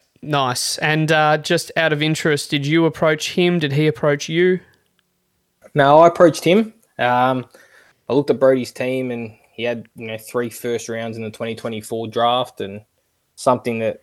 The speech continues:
Speaker 2: I wanted to get another pick in that draft. Um, I think it's gonna be a good draft. Um, and I thought it just made sense for Brody's team. So, yeah, I, I looked, I looked, I went to him. Yeah, it happened pretty quickly, though.
Speaker 1: Didn't wanna look at my roster or, um,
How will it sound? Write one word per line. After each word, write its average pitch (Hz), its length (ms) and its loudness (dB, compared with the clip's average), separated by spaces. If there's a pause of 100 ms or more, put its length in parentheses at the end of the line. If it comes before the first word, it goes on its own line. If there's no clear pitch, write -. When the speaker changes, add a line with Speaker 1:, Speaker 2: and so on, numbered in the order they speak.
Speaker 2:
I 131 80 0
wanted 113 260 -2
to 110 80 -12
get 113 260 -4 (300)
another 120 320 -2
pick - 260 -10
in 113 120 -6
that 110 180 -6
draft. 127 540 -2 (100)
Um, 113 280 -10
I - 20 -16
think 110 180 -8
it's 98 80 -14
gonna 117 160 -6
be 110 120 -4
a 110 40 -8
good 117 240 -8
draft. 147 560 -2 (640)
Um, 123 480 6 (100)
and 127 100 2
I 123 40 4
thought 135 240 6
it 123 60 0
just 131 140 -2
made 123 220 4
sense 123 240 -2
for 117 80 0
Brody's 117 320 0
team. 135 280 2 (160)
So, 110 300 0 (160)
yeah, 69 220 -4 (180)
I, 127 40 -2
I 120 40 0
looked, 117 220 -4 (140)
I 120 80 -2
looked, 117 280 -6
I 131 60 0
went 127 180 0
to 113 60 -4
him. 123 240 -6 (160)
Yeah, 143 100 -4
it - 120 -8
happened 175 240 0
pretty 156 140 2
quickly, 156 280 0
though. 104 180 -12 (400)
Speaker 1:
Didn't 180 200 -4
wanna 180 360 -2 (120)
look 180 180 -6
at 170 60 -2
my 180 180 -2
roster 185 480 -2 (220)
or, 151 340 -6
um, 151 420 -4